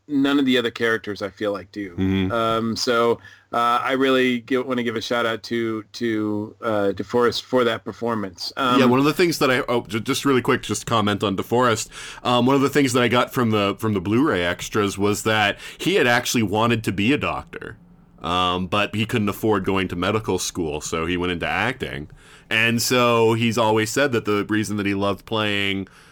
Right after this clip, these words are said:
Speaker 2: McCoy so much was because it allowed him a chance to be a doctor. So,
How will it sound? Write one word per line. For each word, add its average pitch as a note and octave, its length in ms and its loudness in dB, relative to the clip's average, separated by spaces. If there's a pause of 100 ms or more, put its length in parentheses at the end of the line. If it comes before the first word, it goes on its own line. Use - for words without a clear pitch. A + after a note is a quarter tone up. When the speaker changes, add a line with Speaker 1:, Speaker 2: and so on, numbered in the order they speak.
(140)
Speaker 2:
McCoy D3 480 0
so A2+ 260 2
much F#2+ 380 -2
was A2+ 180 0
because A#2 380 -2
it A2 80 0
allowed G2+ 340 0
him A2+ 140 -2
a - 20 -4
chance G#2+ 340 -4
to - 60 -8
be G2+ 140 -2
a G#2 60 0
doctor. G2+ 500 -4 (520)
So, B2 500 0